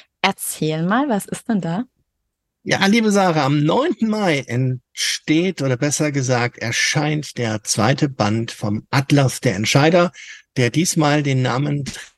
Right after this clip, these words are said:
Speaker 2: trägt von der Entscheidung zum Erfolg. Ganz oft ist es ja nicht nur wichtig, eine Entscheidung zu treffen, sondern die dann auch gezielt so umzusetzen, dass sie halt in den Erfolg führt, dass sie dich weiterbringt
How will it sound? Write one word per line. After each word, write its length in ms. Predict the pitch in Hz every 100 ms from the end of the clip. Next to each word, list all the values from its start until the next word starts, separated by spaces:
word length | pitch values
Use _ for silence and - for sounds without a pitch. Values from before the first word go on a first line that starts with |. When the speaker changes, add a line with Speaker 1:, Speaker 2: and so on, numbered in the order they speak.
| _ -
Speaker 2:
trägt 360 | 135 131 -
von 180 | - 127
der 120 | 127
Entscheidung 500 | 110 - 113 117 120
zum 200 | - 117
Erfolg. 640 | 104 101 - 98 101 - - - - _ _
Ganz 260 | - 170 175
oft 260 | 147 135 156
ist 180 | 127
es 120 | 131 -
ja 100 | 120
nicht 200 | 120 127
nur 120 | 117
wichtig, 360 | 117 - 110 -
eine 160 | 110
Entscheidung 420 | 107 - 110 110
zu 160 | 104 -
treffen, 680 | - - 113 - 175 170 190 - - -
sondern 300 | - 120 123
die 140 | 123 147
dann 200 | 135 123
auch 220 | 107 -
gezielt 640 | 131 - - 180 190 -
so 400 | - 123 160 240 -
umzusetzen, 1000 | 202 240 - 190 147 139 - 160 160 160 - - _ _
dass 220 | 127 -
sie 160 | - 143
halt 340 | 127 123 127 -
in 180 | 156
den 160 | 170 165
Erfolg 480 | 135 123 117 110 -
führt, 460 | - 156 175 175 - _ -
dass 180 | 117 -
sie 120 | 160
dich 180 | 160 139
weiterbringt 760 | 127 135 143 135 135 139 139